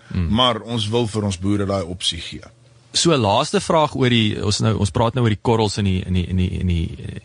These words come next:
Speaker 1: in die vloeistof. Uh, jy het genoem die Yanks is, uh, tweeëntagtig biljoen dollar. Wat Suid-Afrika se, se, se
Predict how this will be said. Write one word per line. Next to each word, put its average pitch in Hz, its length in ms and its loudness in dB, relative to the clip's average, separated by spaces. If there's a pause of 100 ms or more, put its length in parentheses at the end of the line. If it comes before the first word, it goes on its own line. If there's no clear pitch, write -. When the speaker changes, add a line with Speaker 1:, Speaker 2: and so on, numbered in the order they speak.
(120)
Speaker 1:
in - 60 -6
die 87 460 -2
vloeistof. - 760 0 (460)
Uh, 95 160 0
jy 101 100 4
het - 120 -4
genoem 104 260 4
die 98 80 4
Yanks 98 340 0
is, 95 200 0 (100)
uh, - 240 -8
tweeëntagtig 113 1120 -2 (480)
biljoen 101 460 2
dollar. 95 420 2 (680)
Wat 110 240 -2
Suid-Afrika 190 640 0
se, 104 360 -2
se, 92 280 0
se 90 200 -2